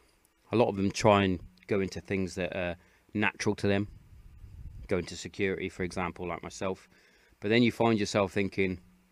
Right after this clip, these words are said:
I'm better than this. I'm better than this. But then you think, "Am I better than this?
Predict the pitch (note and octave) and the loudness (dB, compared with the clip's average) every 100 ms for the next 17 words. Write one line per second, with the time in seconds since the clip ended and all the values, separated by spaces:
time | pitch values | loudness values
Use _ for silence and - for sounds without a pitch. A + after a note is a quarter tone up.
0 | _ A#2 A2+ B2+ - - D3 A2 - - | _ 0 4 2 2 -8 -8 -8 -12 -18
1 | _ _ _ _ _ _ _ _ _ _ | _ _ _ _ _ _ _ _ _ _
2 | _ _ _ _ _ _ _ _ _ _ | _ _ _ _ _ _ _ _ _ _
3 | _ - B2+ D#3+ E3+ F#2+ E2+ D2+ - - | _ -6 -4 0 0 -2 -6 -8 -12 -16
4 | - _ _ _ _ _ _ _ _ _ | -20 _ _ _ _ _ _ _ _ _
5 | _ _ _ _ _ _ _ _ _ _ | _ _ _ _ _ _ _ _ _ _
6 | _ _ _ _ _ - A2 C3 B2+ - | _ _ _ _ _ -4 4 6 8 8
7 | B2 A#2 - - A2 C3 C#3 C#3 C3 B2+ | 6 6 -4 4 8 10 10 8 6 6
8 | C3 D3 - | 6 4 -2